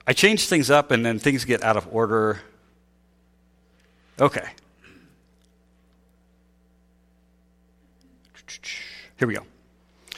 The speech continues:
So, um, author by the name of Scott Daniels. He's actually one of my professors, and I went to church with him in college.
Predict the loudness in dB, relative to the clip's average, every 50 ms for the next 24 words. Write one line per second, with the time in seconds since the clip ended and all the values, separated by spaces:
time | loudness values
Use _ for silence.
0 | -20 -20 -20 -20 -20 -20 -20 _ 2 6 8 10 10 10 10 8 8 6 8 8
1 | 8 8 8 6 4 4 2 0 -2 -4 -6 -8 -2 4 6 6 6 6 4 4
2 | 4 4 4 4 2 0 0 0 0 2 2 2 4 2 0 0 0 -2 0 2
3 | 2 2 4 2 0 0 0 0 0 0 -2 -2 -4 -4 -2 2 2 2 2 0
4 | -2 -2 -2 -2 -4 -4 -4 -4 -6 -6 -8 -10 -8 -8 -8 -8 -8 -8 -4 -4
5 | -4 -4 -4 -8 -10 -10 -10 -10 -10 -10 -6 0 2 4 4 6 4 4 2 0
6 | -2 -8 -10